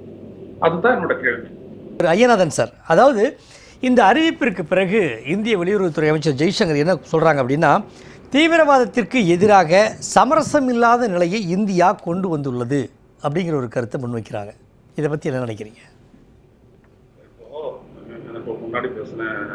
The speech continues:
Speaker 1: மதிப்பிற்குரிய கர்னல் அவர்களும் மற்றவர்களும் ஒரு பெரிய க-, இது, அவங்க சொன்ன கருத்துக்கள்லாம் மதிப்பு வாய்ந்தது. ஏன்னா அவங்கெல்லாம் ஃபீல்டுல இருந்தவங்க.
Speaker 2: ம்.
Speaker 1: நான் என்ன கேட்கறேன் அப்படின்னா, எப்படிப்பட்ட தாக்குதல்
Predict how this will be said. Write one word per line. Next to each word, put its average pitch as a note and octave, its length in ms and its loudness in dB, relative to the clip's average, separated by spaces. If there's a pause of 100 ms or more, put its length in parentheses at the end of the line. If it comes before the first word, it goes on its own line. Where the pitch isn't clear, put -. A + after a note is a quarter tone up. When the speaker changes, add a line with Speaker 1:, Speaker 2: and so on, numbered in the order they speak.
(240)
Speaker 1:
மதிப்பிற்குரிய A#2+ 600 -12
கர்னல் A2+ 340 -6
அவர்களும் - 560 -10 (480)
மற்றவர்களும் G#2 600 -2 (540)
ஒரு F3 120 -6 (100)
பெரிய G3 340 0
க-, C3 340 2
இது, A#2+ 340 -2
அவங்க A#2 180 -8 (220)
சொன்ன D3 200 -4
கருத்துக்கள்லாம் C3 720 -2 (720)
மதிப்பு C3 300 -6
வாய்ந்தது. B2 340 0 (140)
ஏன்னா C#3 180 -12
அவங்கெல்லாம் C3+ 440 -4
ஃபீல்டுல D3+ 300 -4
இருந்தவங்க. B2 640 -4 (120)
Speaker 2:
ம். B2 240 -10 (680)
Speaker 1:
நான் - 160 -14
என்ன - 140 -16 (100)
கேட்கறேன் C3 340 -4
அப்படின்னா, G#2+ 560 -16 (1160)
எப்படிப்பட்ட F#3 580 0
தாக்குதல் D3+ 540 0